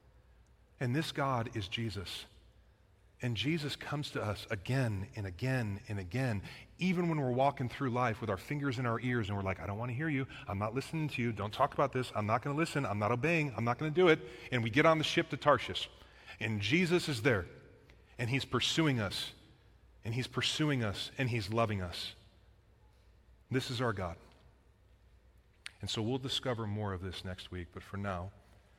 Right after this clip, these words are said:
let me just ask God to just take all this information from our head and move it to our hearts so we actually move out of here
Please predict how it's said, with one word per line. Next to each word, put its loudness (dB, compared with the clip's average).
let -2
me -2
just -6
ask -2
God -2
to -14
just -10
take -6
all -2
this -8
information -6
from -8
our -6
head -6
and -12
move -8
it -14
to -10
our -8
hearts -10
so -10
we -8
actually -8
move -10
out -6
of -14
here -10